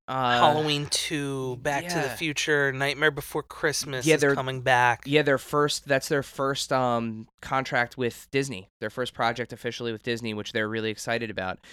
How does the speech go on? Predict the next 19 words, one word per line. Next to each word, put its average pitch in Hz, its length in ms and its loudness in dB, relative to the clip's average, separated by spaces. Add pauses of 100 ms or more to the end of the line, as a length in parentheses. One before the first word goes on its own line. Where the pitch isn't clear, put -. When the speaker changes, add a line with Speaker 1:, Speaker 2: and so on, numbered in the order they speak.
(260)
Speaker 1:
But 127 220 6 (400)
on 131 120 6
the 127 160 -2 (160)
other 233 300 2
side 107 380 2
of 107 100 -8
the 110 60 -6
case, 104 340 -6
so 113 480 -4 (320)
double-sided 131 640 2
glass 117 280 0
case, 185 440 -4 (300)
um, 123 460 2
we 143 200 -2
spoke 147 440 0
with 135 400 2
Brian 135 540 2
Liu, 147 400 0 (420)
uh, 117 460 2